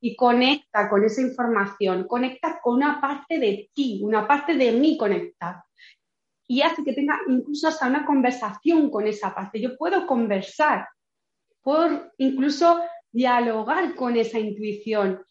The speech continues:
y recibir esas ideas. Y gracias a esas ideas estoy aquí ahora. Toda esta ponencia vino en una de estas meditaciones. Y eso es lo que yo quiero compartir con vosotros. Mostraros que una persona normal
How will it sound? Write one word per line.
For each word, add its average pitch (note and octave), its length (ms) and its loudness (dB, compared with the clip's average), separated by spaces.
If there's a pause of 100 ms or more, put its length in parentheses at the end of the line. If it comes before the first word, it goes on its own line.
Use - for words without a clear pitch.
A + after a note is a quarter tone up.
(240)
y D#4 360 2
recibir B3+ 500 2
esas E4 380 2
ideas. A#3 720 2
Y B3 360 -6
gracias E4+ 380 2
a F#4+ 60 4
esas E4 160 2
ideas C4 500 2 (220)
estoy D#4 320 -2
aquí F4+ 300 0
ahora. D4+ 600 2
Toda C#4 140 2
esta D#4+ 260 -2
ponencia A#3 640 0
vino D#4 300 6
en C#4 60 4
una B3+ 420 4
de G#3 120 0
estas A3+ 280 -4
meditaciones. F3+ 1080 -4 (280)
Y A#3+ 120 4
eso D4+ 180 8
es A#3+ 80 4
lo B3+ 100 6
que G#3 200 2
yo C#4+ 280 4
quiero B3+ 460 2 (280)
compartir G3+ 680 2
con G3 160 -2
vosotros. F#3 640 -4 (340)
Mostraros B3+ 460 4
que - 80 0
una C4+ 220 4
persona B3+ 360 2
normal G#3+ 440 6